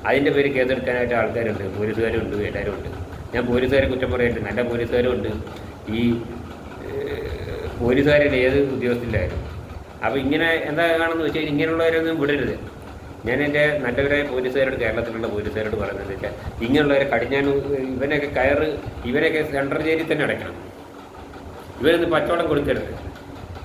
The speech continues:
കാരണം കേ-, അവിടെ പോയി കഴിഞ്ഞാൽ ഇവനൊക്കെ ഉ-,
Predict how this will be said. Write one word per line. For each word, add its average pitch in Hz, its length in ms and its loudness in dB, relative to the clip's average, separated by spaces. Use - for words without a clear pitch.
കാരണം 170 280 4
കേ-, 165 280 4
അവിടെ 156 180 2
പോയി 180 200 -2
കഴിഞ്ഞാൽ 180 380 0
ഇവനൊക്കെ 180 340 0
ഉ-, 165 260 2